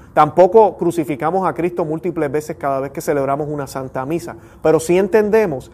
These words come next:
que no es un símbolo nada más, que Cristo quería que participáramos en Él en la cruz y que sintiéramos ese dolor. Porque si la cabeza sufrió, como dice San Pablo, el cuerpo tiene que sufrir también. Y debemos sufrir para poder entender lo malo que es el pecado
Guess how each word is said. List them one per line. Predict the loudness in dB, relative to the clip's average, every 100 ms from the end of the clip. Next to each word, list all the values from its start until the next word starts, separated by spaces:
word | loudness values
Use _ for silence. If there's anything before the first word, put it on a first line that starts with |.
| -20 -4
que | 0
no | 0
es | -2
un | -4
símbolo | -2 -2 2 2 0
nada | -4 -10 -10
más, | -10 -12 -18 -12 -2
que | 0
Cristo | 2 2 2 0
quería | 0 0 0 0
que | -2
participáramos | -6 -8 -8 -10 -6 -2 -2 -4 -6
en | -6
Él | -6 -6
en | -6
la | -8
cruz | -2 -2 -2 -10 -20 -6
y | -2
que | 0
sintiéramos | 0 2 4 4 4 -2
ese | -4 -2
dolor. | -4 -6 -14 -8
Porque | -4 -2 -2
si | 0
la | 0
cabeza | 0 -2 -2 -4
sufrió, | -6 -2 0 0
como | 0 -4
dice | -6
San | -8 -6
Pablo, | -2 0 0
el | -2
cuerpo | 0 2 2 -2
tiene | -8 -10
que | -10
sufrir | -10 -8 -6 -6
también. | -10 -14 -18 -20 -20 -4
Y | 4
debemos | 6 6 2
sufrir | -2 0 -2 -2 -6 -18 2
para | 4 4
poder | 2 2 2
entender | 0 -2 -2 0 -2 -2 -14 -20 -20 -20 -10
lo | 0 2 4
malo | 2 0
que | -2
es | -6
el |
pecado | -6 -8 -8 -10 -12